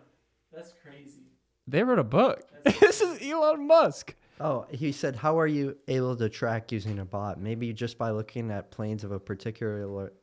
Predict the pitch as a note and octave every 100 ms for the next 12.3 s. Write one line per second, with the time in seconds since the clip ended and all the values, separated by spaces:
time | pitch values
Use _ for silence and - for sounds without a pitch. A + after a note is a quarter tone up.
0 | _ - G#2 A#2 B2+ - A2 G2+ G#2+ G#2+
1 | G#2 - G#2+ A2 F#2+ G2 A#2 - _ _
2 | _ _ _ _ _ _ _ _ - -
3 | F#3 F3 F#3+ F#3+ F#3 D#3 B2 B2+ B2+ A#2
4 | A#2 A2+ C3+ B2 B2 B2 G#2+ G#2+ F#2 G#2
5 | A2 G2 - - - - _ _ A2+ A2+
6 | A2 G#2 F#2+ - _ - A#2 A2+ A2+ A#2
7 | - - - E3 F3+ - - C3+ F3+ G#3
8 | - - - _ _ _ _ _ _ _
9 | - - C3+ G#3+ B3 A3+ F#3 D#3 E3 F3
10 | D#3 D3 C#3+ G3+ - - - - _ -
11 | - - - D#3+ D#3+ E3 D#3+ D3 G#3 E3
12 | G#2+ - -